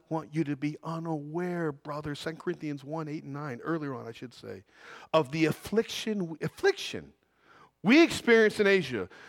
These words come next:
For we were so utterly burdened beyond our strength that we despaired of life itself." This is what Paul is saying.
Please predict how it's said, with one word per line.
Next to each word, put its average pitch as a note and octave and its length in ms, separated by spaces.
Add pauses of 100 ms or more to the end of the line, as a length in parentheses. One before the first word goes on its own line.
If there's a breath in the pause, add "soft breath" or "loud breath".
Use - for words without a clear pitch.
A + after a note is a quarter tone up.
(220 loud breath)
For G#3 200
we C#4+ 220
were D4+ 160
so C#4 560
utterly D4 540
burdened C4+ 720
beyond B3+ 480
our D4 100
strength C#4 800 (180 loud breath)
that C4+ 140
we E4+ 180
despaired D#4 720
of G#3+ 140
life C#4+ 340
itself." D4+ 500 (220 loud breath)
This D#4+ 140
is D4 60
what C#4+ 260
Paul C#4 320
is A3+ 100
saying. C#4+ 500